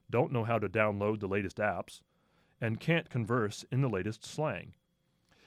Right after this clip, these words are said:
Yet, when it comes to the wisdom of a broader perspective on life, their years of experience are child-rearing gold. Job said, "Wisdom is with aged men, and with length of days, understanding."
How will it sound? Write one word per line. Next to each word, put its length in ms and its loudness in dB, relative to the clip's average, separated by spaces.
Yet, 320 0
when 160 2
it 140 -6
comes 300 0
to 120 -6
the 100 0
wisdom 380 2
of 80 -6
a 80 -2
broader 320 0
perspective 560 -2
on 140 2
life, 320 0
their 160 -2
years 400 0
of 100 -6
experience 580 -4
are 80 -4
child-rearing 760 0
gold. 440 -2
Job 320 4
said, 400 -4
"Wisdom 560 2
is 180 -4
with 140 0
aged 320 -2
men, 360 -2
and 200 -4
with 160 -6
length 300 -4
of 120 -4
days, 540 -2
understanding." 720 -2